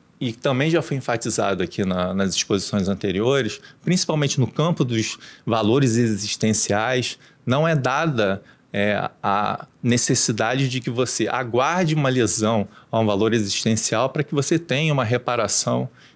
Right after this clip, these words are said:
é, consequente. Você tem que ter medidas promocionais e preventivas no sentido de que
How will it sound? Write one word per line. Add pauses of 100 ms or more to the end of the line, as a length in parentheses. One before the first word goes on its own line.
é,
consequente.
Você
tem
que
ter (320)
medidas
promocionais (400)
e (100)
preventivas (220)
no
sentido
de
que